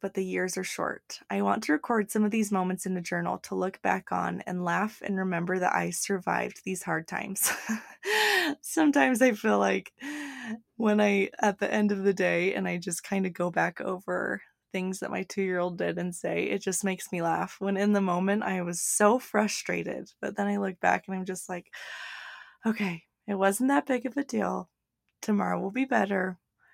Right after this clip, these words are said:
I can learn from this. <laughs> So, terrible twos will end. Um, another,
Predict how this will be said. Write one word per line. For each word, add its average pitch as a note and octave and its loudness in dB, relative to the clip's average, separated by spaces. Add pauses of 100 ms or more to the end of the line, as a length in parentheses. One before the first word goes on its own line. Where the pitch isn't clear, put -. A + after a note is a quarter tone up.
(220)
I F#3+ -2
can G#3 2
learn F#3+ 4
from E3+ -4
this. - -6 (260)
<laughs> - 4 (160)
So, G#3+ 12 (880)
terrible G#4 8
twos D4+ 8
will A3+ 6
end. G3+ 2 (840)
Um, G3+ 12
another, G3 8